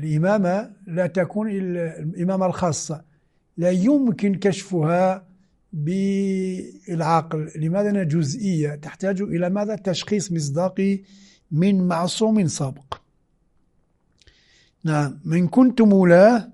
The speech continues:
فهذا علي مولاه". إذن هنا تساوي في مقام الولاية،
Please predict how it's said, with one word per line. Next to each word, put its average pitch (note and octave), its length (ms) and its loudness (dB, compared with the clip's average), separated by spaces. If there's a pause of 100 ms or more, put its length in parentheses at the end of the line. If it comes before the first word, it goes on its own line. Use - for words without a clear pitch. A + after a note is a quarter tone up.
(120)
فهذا E3+ 400 2
علي F#3 340 0
مولاه". D3 460 -4 (1600)
إذن G#3 280 2
هنا C4 520 2 (100)
تساوي B3+ 560 4
في A#3 140 -2
مقام G#3 440 2
الولاية، F#3+ 680 -2